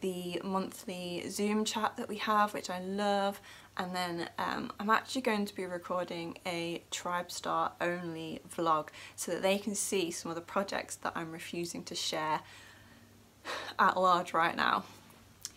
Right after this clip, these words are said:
'Cause I want to share some of it, but I also just, anyway, we'll get into that. Let's carry on with this. So it's a granny square crop jumper, and it has a cowl neck. It uses double knit yarn, which I think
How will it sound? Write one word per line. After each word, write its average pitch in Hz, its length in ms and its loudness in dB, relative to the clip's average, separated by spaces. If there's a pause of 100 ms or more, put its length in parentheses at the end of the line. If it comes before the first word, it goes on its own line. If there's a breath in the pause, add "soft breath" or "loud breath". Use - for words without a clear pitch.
(180 loud breath)
'Cause - 160 -12
I 254 60 2
want 262 300 4
to 262 80 -4
share 220 300 2
some 240 260 4
of 202 160 4
it, 170 200 -2 (120)
but 185 100 0
I 185 140 -2
also 208 400 -2
just, 196 400 -4 (720 loud breath)
anyway, 165 360 -6 (120)
we'll 214 120 0
get 226 120 10
into 185 240 -2
that. 160 300 0
Let's 190 100 -6
carry 220 300 4
on 214 80 2
with 185 80 -4
this. 160 340 -6 (880)
So - 100 -8
it's 208 100 -2
a - 20 -2
granny 240 260 4
square 185 460 -4
crop - 340 -2 (160)
jumper, 175 500 -4 (320 loud breath)
and 202 80 -4
it - 100 -4
has 190 180 -2
a 190 40 -4
cowl 175 360 2
neck. 165 400 -8 (320 loud breath)
It - 60 -6
uses 190 400 -2
double 226 280 4
knit 233 240 6
yarn, 175 480 -4
which 202 220 -8
I 202 60 -6
think 277 560 0